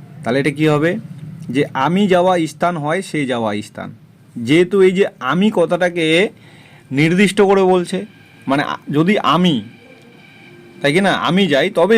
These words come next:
সে যাবে, তাহলে এখানে পরিমাণটা বসবে না, এই কথাটা মাথায় রাখবে। তাহলে এই সব শব্দ দিয়ে যদি কোনো বাক্য থাকে, তাহলে সেই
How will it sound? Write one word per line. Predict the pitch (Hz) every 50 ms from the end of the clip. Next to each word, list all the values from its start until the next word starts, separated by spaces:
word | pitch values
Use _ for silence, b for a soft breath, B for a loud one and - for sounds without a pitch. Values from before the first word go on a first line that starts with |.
| - -
সে | 170 147 127 113
যাবে, | 104 92 90 - - - - - - - -
তাহলে | - 123 135 143 143
এখানে | 151 170 190 180 180 156
পরিমাণটা | 151 151 151 156 151 147 147 143 180 180 151 131
বসবে | 123 120 110 104 120 117 117 135
না, | 143 123 101 110 - - - - - - - - 107
এই | 104 -
কথাটা | 101 104 110 - 147 156 - 113 104 98 98
মাথায় | 92 92 92 87 - -
রাখবে। | - - - - - - - - - - - - - - - - - - - - -
তাহলে | - 113 123 - - 160 160
এই | 170 196 208 208 196 -
সব | - 185 185 175 - - - - - - - - - - - - - -
শব্দ | 143 139 143 147 147 165 156
দিয়ে | 160 165 156 147
যদি | 139 156 151 156
কোনো | 156 151 143 131 131
বাক্য | 123 120 - - 135 127 113 123
থাকে, | 120 120 127 127 151 180 -
তাহলে | 156 143 160 180 214 381 480 - B B B B B -
সেই | 147 151